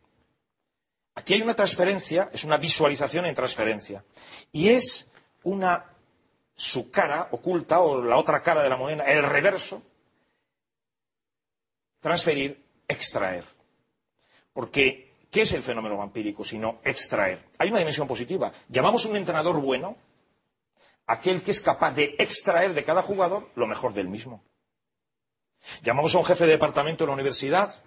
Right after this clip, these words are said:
o a un encargado de medicina para los mir, o a un jefe de un departamento bancario, a quien es capaz de extraer de sus compañeros de trabajo lo mejor de ellos mismos.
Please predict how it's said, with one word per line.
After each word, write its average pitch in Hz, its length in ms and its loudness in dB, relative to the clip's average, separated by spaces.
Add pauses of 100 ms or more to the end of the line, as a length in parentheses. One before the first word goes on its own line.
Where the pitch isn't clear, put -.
(300)
o 127 140 6
a 139 60 8
un 165 240 0
encargado 147 600 2
de 151 100 4
medicina 139 1040 0
para 131 160 2
los 120 180 -4
mir, 180 340 -4 (840)
o 131 180 2
a 120 80 6
un 151 520 -4 (120)
jefe 156 280 -4
de 135 140 0
un 131 100 -6
departamento 131 600 -4
bancario, 180 600 0 (460)
a 117 120 -6
quien 131 180 -4
es 190 140 0
capaz 170 300 0
de 160 80 -2
extraer 147 420 0
de 143 60 -2
sus 139 180 -6
compañeros 131 460 -2
de 156 80 0
trabajo 165 420 -4
lo 120 140 0
mejor 107 260 -6
de 110 60 -6
ellos 95 180 -10
mismos. - 280 -20